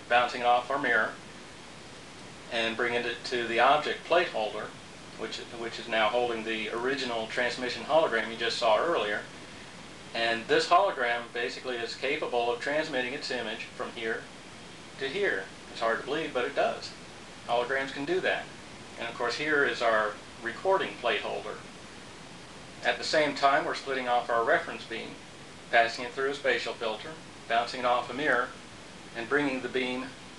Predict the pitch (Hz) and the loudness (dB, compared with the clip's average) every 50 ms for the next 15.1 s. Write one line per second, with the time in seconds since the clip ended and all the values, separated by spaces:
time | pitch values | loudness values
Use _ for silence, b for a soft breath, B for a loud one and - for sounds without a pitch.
0 | - - - - - - - - 113 113 127 135 135 - 131 113 - - 117 107 | -16 -16 -14 -16 -16 -16 -12 -4 2 4 6 6 6 4 -2 -6 -4 -4 -4 -4
1 | 107 113 127 - - - - - - - - - 139 139 139 139 - - 135 123 | -4 -6 -8 -10 -14 -16 -16 -12 -10 -6 0 2 2 2 2 0 -2 -4 -4 -2
2 | 113 110 113 117 123 117 113 - - - - 123 117 113 117 120 110 110 110 113 | -2 -4 -4 -4 -6 -6 -8 -10 -12 -12 -10 -10 -8 -6 -2 2 4 4 4 2
3 | 110 - 123 - - 123 120 113 113 113 110 107 - - - 123 120 117 - 135 | 0 -4 -8 -8 -6 -4 -4 -4 -4 -6 -6 -8 -4 0 2 2 2 2 2 2
4 | 151 156 131 104 107 113 - - - - - - - - - - 123 117 113 113 | 2 2 0 -2 -2 -4 -8 -12 -14 -16 -16 -16 -16 -16 -8 -2 2 4 4 6
5 | 117 117 123 123 - 190 208 202 143 107 101 - - - - - - - - - | 4 4 2 2 4 4 6 6 4 2 -2 -4 -8 -12 -14 -16 -16 -16 -16 -16
6 | - - - - - - - - - - - - 127 131 135 135 147 156 170 - | -16 -16 -16 -16 -16 -16 -16 -16 -16 -14 -10 -4 -2 0 0 4 6 6 4 4
7 | - - 127 - 151 139 139 127 131 135 131 131 131 123 131 131 127 131 131 - | 4 4 4 4 4 4 2 0 0 0 -2 -2 -2 2 6 6 6 6 6 4
8 | 131 135 127 117 117 120 127 - - 131 120 - 131 131 127 120 123 127 123 120 | 2 0 0 2 2 0 0 0 -2 -6 -4 -2 0 0 0 2 4 4 4 4
9 | 120 120 120 117 117 - - - 117 113 107 117 120 - - 120 117 117 117 117 | 4 2 2 0 0 -2 -2 -2 -2 -2 -2 -2 -4 -2 2 4 4 4 4 4
10 | 120 120 - 123 123 147 160 156 123 110 107 107 104 107 - - - - - - | 0 -4 -4 -2 0 0 2 2 0 -2 0 0 -2 -2 -2 -6 -10 -14 -14 -14
11 | - - - - - - - - - 117 113 - - 117 113 - - 117 - - | -14 -14 -16 -16 -16 -16 -16 -12 -10 -10 0 4 6 6 6 4 2 -4 -2 0
12 | 117 117 113 143 165 175 160 - - - - - - - - - - - - - | 0 2 4 6 4 4 4 2 -4 -8 -10 -12 -14 -16 -16 -16 -16 -16 -16 -16
13 | - - - - - - - - - - - - - - - - - - - - | -16 -16 -16 -16 -16 -16 -16 -16 -16 -16 -16 -16 -16 -16 -16 -16 -16 -14 -12 -6
14 | 117 113 113 123 120 - - 131 123 - 160 160 151 139 - - - 127 117 113 | -2 0 0 0 0 -2 -6 -8 -4 -2 0 2 2 0 0 -2 -2 0 0 0
15 | 113 110 | 0 -2